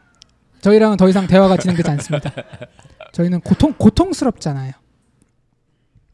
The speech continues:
자, 여기도 힌트가 있는데 한번 힌트를 보겠습니다. 제가 지금부터 다이어트와 영문법에 대해서 각각 일 분씩 얘기를 하겠습니다.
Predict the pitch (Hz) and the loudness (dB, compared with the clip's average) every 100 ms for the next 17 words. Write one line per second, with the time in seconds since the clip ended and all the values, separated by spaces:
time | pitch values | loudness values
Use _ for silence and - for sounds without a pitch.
0 | _ _ _ _ _ _ _ 170 156 156 | _ _ _ _ _ _ _ -2 0 -2
1 | _ - 196 226 233 _ - 359 403 - | _ 0 2 4 0 _ -10 -8 -8 -6
2 | 320 220 156 147 151 180 - _ - 165 | -2 -2 -4 -6 0 0 -2 _ -8 -6
3 | 151 269 294 277 196 139 _ _ 160 160 | -4 -2 0 2 2 0 _ _ -4 -4
4 | 151 139 220 - _ _ _ _ _ _ | -4 -2 -4 -4 _ _ _ _ _ _
5 | _ _ _ - 185 185 - _ _ _ | _ _ _ -2 0 0 -2 _ _ _
6 | - 214 190 - 214 135 _ _ _ _ | -2 0 0 2 2 0 _ _ _ _
7 | _ - _ _ - 170 220 240 - - | _ -20 _ _ -2 0 2 0 -4 -10
8 | 220 214 240 233 _ _ - 165 214 294 | -4 -2 -2 -4 _ _ -2 0 0 0
9 | 254 208 160 143 139 - _ _ - - | -2 -2 -4 -6 -10 -14 _ _ -6 -6
10 | - 247 277 _ _ _ _ _ _ - | -4 -4 -4 _ _ _ _ _ _ -2
11 | 349 349 330 247 - - _ _ - 180 | 0 2 2 -2 -4 -10 _ _ -4 -2
12 | 170 254 - 175 170 | -2 -4 -6 -6 -4